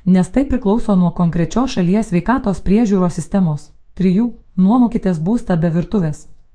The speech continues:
Atostogos. Metas, kuomet norisi kaip įmanoma labiau atitrūkti nuo kasdienės rutinos,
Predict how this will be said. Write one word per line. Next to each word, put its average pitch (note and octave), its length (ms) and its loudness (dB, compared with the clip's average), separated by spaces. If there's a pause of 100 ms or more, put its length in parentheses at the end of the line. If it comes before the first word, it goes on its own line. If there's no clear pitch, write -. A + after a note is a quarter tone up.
(440)
Atostogos. F3+ 760 -2 (240)
Metas, G#3 500 0 (400)
kuomet A3 360 2
norisi G#3+ 440 0
kaip G#3 180 0
įmanoma B3 460 2
labiau G#3 260 0
atitrūkti A3+ 540 -2
nuo G3+ 160 2
kasdienės G3 580 0
rutinos, F3 520 -2